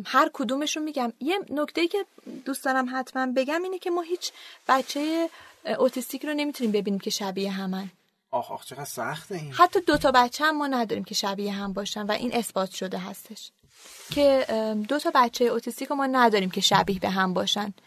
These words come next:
Speaker 1: تو هیچ کدوم از ویژگی هاشون.
Speaker 2: خب این که خیلی سخته، هم برای خانواده ها، هم برای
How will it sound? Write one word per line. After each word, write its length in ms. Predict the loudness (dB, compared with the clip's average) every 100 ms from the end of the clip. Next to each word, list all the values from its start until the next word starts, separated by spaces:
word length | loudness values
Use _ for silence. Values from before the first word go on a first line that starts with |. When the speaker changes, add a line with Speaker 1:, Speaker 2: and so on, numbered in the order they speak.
| _
Speaker 1:
تو 80 | -6
هیچ 300 | 4 4 4
کدوم 280 | 0 0 2
از 180 | 0 0
ویژگی 380 | -2 2 0 0
هاشون. 420 | -4 -4 -4 -6 -8 -8
Speaker 2:
خب 100 | -6 2
این 140 | 2
که 100 | 4
خیلی 280 | 6 6 6
سخته، 440 | 6 6 6 4
هم 160 | 6 6
برای 160 | 6
خانواده 520 | 6 4 4 2 2 4
ها، 220 | 6 6
هم 200 | 4 4
برای 220 | 2